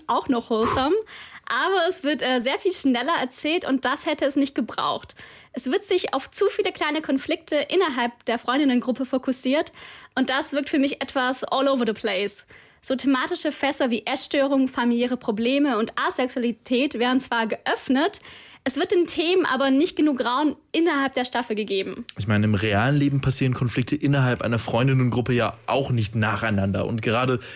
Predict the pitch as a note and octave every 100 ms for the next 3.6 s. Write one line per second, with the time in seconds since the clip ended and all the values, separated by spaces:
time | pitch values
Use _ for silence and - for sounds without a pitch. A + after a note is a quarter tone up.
0 | - - D3 E3+ D3 C3+ C3+ C#3+ - C#3
1 | C3+ A#2 C#3 C#3 C3+ C3+ A#2 B2+ B2 -
2 | - - - B2 B2 - A#2+ B2 A#2 A2+
3 | G2+ G2+ G2+ - G#2+